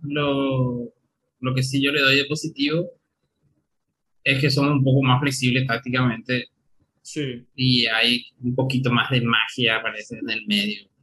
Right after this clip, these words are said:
Speaker 2: Yo, yo lo que veo es que el Inter, pese a que perdió a Lukaku y a Hakimi, tiene más variantes este año que el año pasado. Por ejemplo, el año pasado o era Perisic o era Ashley Young, y Ashley Young no tuvo una buena temporada.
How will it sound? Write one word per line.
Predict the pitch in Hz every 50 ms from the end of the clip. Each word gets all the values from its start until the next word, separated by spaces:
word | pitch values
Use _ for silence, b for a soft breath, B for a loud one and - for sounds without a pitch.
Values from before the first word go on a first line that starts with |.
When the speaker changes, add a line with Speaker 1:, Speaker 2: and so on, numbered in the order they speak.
| _ _ _
Speaker 2:
Yo, | 147 147 151 151 - 160
yo | 156 180 208
lo | 233 240
que | 240 233 214
veo | 208 208 208 202 202 214 226 -
es | - 170 175
que | 180 196
el | 196
Inter, | 185 165 139 143 143 -
pese | 165 160 - 185
a | 175
que | 180 175 170
perdió | 160 151 165 196
a |
Lukaku | 220 226 226 214 208 220
y | 226
a | 220 208 196
Hakimi, | 175 180 208 196 202 208 226 240 233 - _ _ _ _ _ _ _ _ _ -
tiene | 180 180 185 196
más | 202 208 208 202
variantes | 208 196 185 185 190 185 202 196 185
este | 190 180 - 196 180
año | 175 175 180 190
que | 185 180
el | 165
año | 156 160 156
pasado. | 165 151 - - 120 110 - - _ _ _ _ _ _ _ _ _ _ _ _ _ _ _ _ _ _ _ _
Por | - 175
ejemplo, | 208 220 226 208
el | 202 220
año | 240 277 277
pasado | 269 254 247 262 269 269 247 - - - _ _ _ _ _ _ _
o | - 196 220
era | 254 294 285 294 285
Perisic | 277 294 320 330 311 - 320 311 311 - _
o | 214 190 190
era | 196 214
Ashley | 220 214 220 214 185
Young, | 180 233 214 185 156 151
y | 156
Ashley | 156 160 170 165
Young | 160 165 175 208
no | 220 214
tuvo | - 190
una | 190 196 190
buena | 180 180 175
temporada. | 185 165 147 143 151 175 190 - -